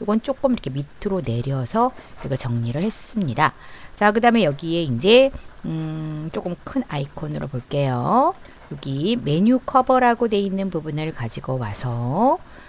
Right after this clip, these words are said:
자, 요거는 제가 좀 닫고요. 이제 여기다가 다시 두 장으로 할게요. 자, 여기 보시면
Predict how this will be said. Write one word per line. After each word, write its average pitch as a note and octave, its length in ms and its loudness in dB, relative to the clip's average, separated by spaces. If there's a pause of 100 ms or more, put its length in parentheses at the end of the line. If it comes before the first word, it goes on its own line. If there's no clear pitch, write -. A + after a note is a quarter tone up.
(120)
자, C#3 200 -2
요거는 A#3+ 580 2
제가 D3 260 -2
좀 D3+ 140 -6
닫고요. E3+ 1300 -2 (480)
이제 D3+ 320 0
여기다가 D3 840 -2
다시 B3+ 800 -2
두 D3+ 200 -10
장으로 A3+ 580 0
할게요. A#2+ 520 -2 (480)
자, C#3+ 160 0
여기 F3+ 220 -2
보시면 E3+ 800 0